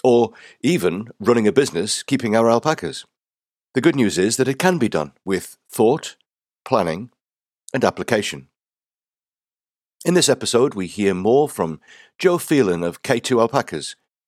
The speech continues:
based just outside of Dublin. All it requires is for you to do more of the right things, less of the wrong things, and to be in the right place at the right time.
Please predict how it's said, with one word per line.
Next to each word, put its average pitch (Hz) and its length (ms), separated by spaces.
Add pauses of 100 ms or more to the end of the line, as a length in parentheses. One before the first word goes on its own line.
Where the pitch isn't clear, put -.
(200)
based 151 240
just 127 160
outside 95 320
of 87 60
Dublin. 85 380 (1700)
All 131 160
it 107 60
requires 110 580
is 113 140
for 107 140
you 101 120
to 101 140
do 87 400
more 87 340
of 147 80
the 127 100
right 117 200
things, 123 400 (400)
less 196 240
of 139 80
the 131 100
wrong 117 180
things, 98 420 (680)
and 127 100
to - 80
be 117 120
in 101 80
the 92 80
right 131 200
place 123 520
at - 80
the 139 80
right 104 180
time. 139 320